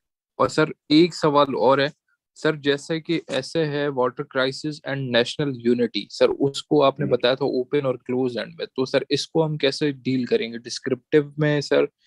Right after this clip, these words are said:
Speaker 1: इसके primary
Speaker 2: बेटे, ये
Speaker 1: सेकेंडरी किस तरह
Speaker 2: डिस्क्रिप्टिव
Speaker 1: से?
Speaker 2: है, descriptive ऐसे है।
Speaker 1: तो सर water crisis and national unity, हम इनका सर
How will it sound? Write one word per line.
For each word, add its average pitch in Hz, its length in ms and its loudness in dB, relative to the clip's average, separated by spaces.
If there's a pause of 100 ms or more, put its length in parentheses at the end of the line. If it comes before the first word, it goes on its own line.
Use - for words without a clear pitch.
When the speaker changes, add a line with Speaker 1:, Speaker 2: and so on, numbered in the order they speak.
(240)
Speaker 1:
इसके 139 200 0
primary 139 400 2
Speaker 2:
बेटे, 156 120 0
ये - 60 2
Speaker 1:
सेकेंडरी 139 320 -2
किस 135 140 0
तरह 117 240 2
Speaker 2:
डिस्क्रिप्टिव 92 120 0
Speaker 1:
से? - 0 -
Speaker 2:
है, 82 120 -8 (960)
descriptive 104 640 -4
ऐसे 82 260 -10
है। - 100 -20 (920)
Speaker 1:
तो - 80 -4
सर 139 220 4
water 131 340 4
crisis 147 480 2
and 139 180 -2
national 131 460 0
unity, 123 320 -4
हम 127 140 -6
इनका 139 260 -4
सर 139 200 -2